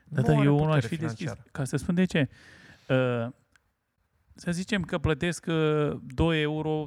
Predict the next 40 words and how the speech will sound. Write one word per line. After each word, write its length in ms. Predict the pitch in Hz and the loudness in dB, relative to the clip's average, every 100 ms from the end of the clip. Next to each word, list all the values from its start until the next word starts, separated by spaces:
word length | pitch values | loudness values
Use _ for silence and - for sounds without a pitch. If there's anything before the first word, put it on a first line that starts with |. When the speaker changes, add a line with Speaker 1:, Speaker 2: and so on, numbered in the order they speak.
| - | -6
Speaker 1:
trei 280 | 139 147 | -4 -2
euro, 340 | 135 135 143 147 | -2 -2 -2 -2
nu 120 | 139 | -2
știu 180 | - 135 | -4 -6
cât 180 | 131 117 | -6 -6
duce. 400 | 123 135 147 151 | -6 -6 -6 -6
În 160 | 151 139 | -4 -4
București 300 | 139 156 139 | -2 -4 -4
știu 80 | 202 | -6
că 60 | 170 | -6
există 340 | 131 135 120 | -6 -6 -8
firme 260 | 127 127 131 | -6 -4 -4
care 180 | 123 120 | -4 -2
deja 240 | 120 127 | 0 0
fac 180 | 131 123 | 0 -4
treaba 260 | 127 120 123 | -2 0 0
asta 180 | - | 0
și 120 | 120 120 | -4 -4
îmi 100 | 113 | -6
Speaker 2:
Da. 100 | 117 | -2
Speaker 1:
îți 180 | 131 - | -2 0
pun 140 | 139 | 2
la 100 | 143 | 2
dispoziție 540 | 127 117 127 123 139 131 | 0 -2 -4 -4 -2 -4
absolut 280 | - 117 | -2 -2
tot, 140 | 113 131 | -2 -2
de 60 | |
la 100 | 120 | 0
furculițe 580 | 113 - - 123 135 - | -2 -4 -4 -4 -4 -4
până 260 | 113 127 131 | -4 -4 -2
la 140 | 131 | -2
lampadare 640 | 127 123 123 120 117 135 | -2 -2 -2 -4 0 -2
Speaker 2:
Da, 60 | 135 | -2
Speaker 1:
și 60 | - | -2
Speaker 2:
da, 60 | |
Speaker 1:
așa 100 | 120 | -2
Speaker 2:
da, 60 | 131 | -2
Speaker 1:
mai 120 | 127 | -2
Speaker 2:
da. 80 | 120 | -2
Speaker 1:
departe. 520 | - 117 113 120 143 | -2 -2 -2 -4 -4